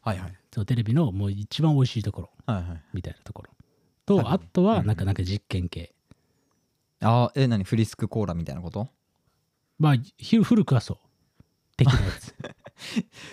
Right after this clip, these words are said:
Speaker 1: 古いのか、やっぱり、これは。
Speaker 2: まあ、もう元祖でしょ。
Speaker 1: 元祖だよね。
Speaker 2: 元祖だろうね。
Speaker 1: 実験系の。
Speaker 2: ええ。
Speaker 1: あ、そうか。
Speaker 2: 的なやつ。
Speaker 1: これ、まあ、つまりどうなっちゃうのっていう、この知的好奇心みたいなのをくすぐる。
Speaker 2: そう。
Speaker 1: わかりやすくね。
Speaker 2: うん。
Speaker 1: くすぐるものね。
Speaker 2: で、俺は格好つけて二って言ったけど、
Speaker 1: うん。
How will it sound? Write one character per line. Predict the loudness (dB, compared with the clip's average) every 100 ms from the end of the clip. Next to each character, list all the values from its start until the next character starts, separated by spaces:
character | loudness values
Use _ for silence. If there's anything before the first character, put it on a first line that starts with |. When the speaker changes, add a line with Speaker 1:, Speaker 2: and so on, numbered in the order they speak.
| -14
Speaker 1:
古 | -2 2 2
い |
の | 0
か、 | -2
や | -4
っ |
ぱ | -4
り、 | -6 -8
こ | -4 -2
れ |
は。 | 0 -2 -6 _ _
Speaker 2:
ま | 2 2
あ、 |
も | 4
う |
元 | 4 2
祖 | 2
で | -4
し | -8
ょ。 | -12 0
Speaker 1:
元 | 2 2
祖 | 0
だ | -6
よ | -2
ね。 | 2
Speaker 2:
元 | 2
祖 | 0
だ | -4
ろ | -2
う |
ね。 | -2 0
Speaker 1:
実 |
験 | 0 -2
系 | -2 -4
の。 | -4 -6 -6 -4
Speaker 2:
え | -4 -4 -8
え。 | -12 -6
Speaker 1:
あ、 | -6
そ | -2 -2
う | -2
か。 | -4 -8 -2
Speaker 2:
的 | -2 -2
な | -4
や | -2
つ。 |
Speaker 1:
こ | 0
れ、 | 4
ま | 4
あ、 | 2
つ | 2
ま |
り | 2
ど | 2 2
う |
な | 2
っ | 0
ち | -2
ゃ | -2
う |
の | -2
っ |
て | -4
い | -4
う、 |
こ | -2
の | -2 -4 -8 -12
知 | -4
的 | -2 -2 -4 -4 -6 -10 -4
好 | -4
奇 | -2
心 | -4 -4
み |
た | -4
い |
な |
の |
を | -8
く | -6
す | -4
ぐ | -2
る。 | -2 -4 -8
Speaker 2:
そ | -4 -2
う。 | -2 -8 -12
Speaker 1:
わ | -8
か | -4
り | -4
や |
す | -6
く | -6
ね。 | -2
Speaker 2:
う |
ん。 | 0 0
Speaker 1:
く | -4
す | -6
ぐ | -8
る | -8
も | -10 -10
の | -10
ね。 | -8 2
Speaker 2:
で、 | 4 6
俺 | 6 4
は |
格 | 4 2 2
好 |
つ | 2
け | 2
て | 4
二 | 4
っ | 2
て | -2
言 | -6
っ |
た | -6
け | -4
ど、 | -4 -4 -2
Speaker 1:
う |
ん。 | -2 -4